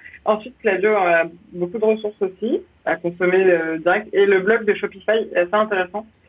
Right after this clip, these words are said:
Euh, j'avais lu pas mal de, de conseils. Alors, ça reste généraliste, faut rentrer en profondeur après, mais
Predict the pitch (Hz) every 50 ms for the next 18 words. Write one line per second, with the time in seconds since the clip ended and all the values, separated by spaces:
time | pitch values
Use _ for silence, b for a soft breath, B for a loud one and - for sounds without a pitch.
0 | b b b b b b - - 170 175 175 170 165 170 170 190 185 - 190 185
1 | 190 202 214 190 180 170 165 165 165 170 170 170 175 - 180 175 175 202 202 190
2 | 170 165 165 - 170 170 180 180 175 - 175 160 160 175 175 175 180 180 180 208
3 | 214 214 - 185 165 165 165 165 - 180 165 160 - 175 175 - 180 175 180 185
4 | 180 180 180 180 - 226 226 226 208 185 175 175 175